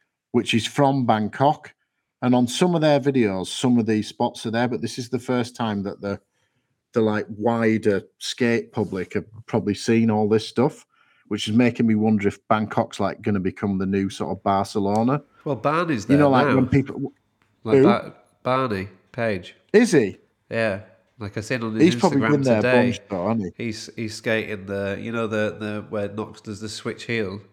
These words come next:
Speaker 2: You know where Knox
Speaker 1: Where
Speaker 2: does the
Speaker 1: d-, yeah,
Speaker 2: switch
Speaker 1: go on.
Speaker 2: heel? Like, he was skating
Speaker 1: Yeah.
Speaker 2: that spot today.
Speaker 1: Oh, the, the green down thing.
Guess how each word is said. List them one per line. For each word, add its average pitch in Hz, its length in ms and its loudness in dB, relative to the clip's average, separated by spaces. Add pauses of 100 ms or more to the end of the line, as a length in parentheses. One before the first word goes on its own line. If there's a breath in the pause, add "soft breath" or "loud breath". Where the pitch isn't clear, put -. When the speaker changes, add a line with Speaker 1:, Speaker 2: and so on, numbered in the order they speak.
(160)
Speaker 2:
You 123 100 -8
know 117 100 -2
where 113 100 0
Knox 110 280 -2
Speaker 1:
Where 123 140 4
Speaker 2:
does 113 60 -4
the - 80 -2
Speaker 1:
d-, - 60 0
yeah, 185 100 6
Speaker 2:
switch 175 100 0
Speaker 1:
go 151 120 2
on. 113 60 2
Speaker 2:
heel? 104 320 -4 (360)
Like, 101 160 -6
he 110 100 -2
was 104 180 -4
skating 104 340 0
Speaker 1:
Yeah. 98 100 -2
Speaker 2:
that 101 180 -8
spot - 260 -12 (320)
today. 101 340 -4
Speaker 1:
Oh, 196 120 8
the, 170 120 2
the 156 280 2
green 175 540 2
down 165 380 0
thing. 92 380 -6